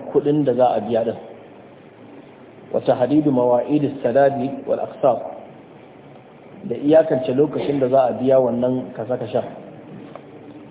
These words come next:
Summa ba'da zalika yashtariha al-ba'i'u. Sannan daga baya kuma, wai shi wanda zai saida sai ya je ya siyo. Misali, mu zo mu magana,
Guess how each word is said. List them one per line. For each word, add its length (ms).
Summa 260
ba'da 320
zalika 720
yashtariha 1300
al-ba'i'u. 640
Sannan 320
daga 240
baya 400
kuma, 460
wai 240
shi 160
wanda 380
zai 280
saida 400
sai 240
ya 80
je 120
ya 100
siyo. 240
Misali, 320
mu 120
zo 140
mu 80
magana, 480